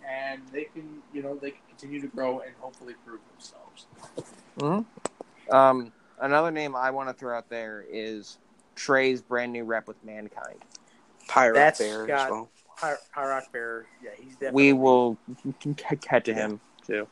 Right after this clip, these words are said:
Speaker 1: Um,
Speaker 2: But with Mankind, he,
Speaker 3: Works.
Speaker 2: he, I didn't, 'cause the, 'cause the thing with, I've s-, I, I think I've seen other people try to rep Mankind, Cactus Jack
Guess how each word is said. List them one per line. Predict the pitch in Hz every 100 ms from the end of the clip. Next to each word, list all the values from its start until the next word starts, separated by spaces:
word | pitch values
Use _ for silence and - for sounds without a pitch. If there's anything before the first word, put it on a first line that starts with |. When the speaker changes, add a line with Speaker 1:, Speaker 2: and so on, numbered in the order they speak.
| -
Speaker 1:
Um, | 120 113
Speaker 2:
But | 135 123 95
with | 135 131
Mankind, | 131 127 127 - 120 117 113
he, | 117 - 127 123 123 120 113 _ _ _ - _ _ - _ _ _ -
Speaker 3:
Works. | 233 - 143 139
Speaker 2:
he, | 131 123 -
I | 131 143
didn't, | 156 147 135 - - _ _
'cause | - 156 139
the, | - 151 139 151
'cause | 160
the | 151
thing | - 208 202
with, | 180 143 - - _ _ _
I've | 139 143
s-, | - 73
I, | 147 143
I | 139
think | 143 185
I've | 151
seen | 156 135
other | 131
people | - 131 127
try | - 127 120
to | 120
rep | 120 113 - _ _ _ _
Mankind, | 135 127 120 127 123 120 117 117 110 -
Cactus | - 117 117 -
Jack | 143 135 131 127 127 -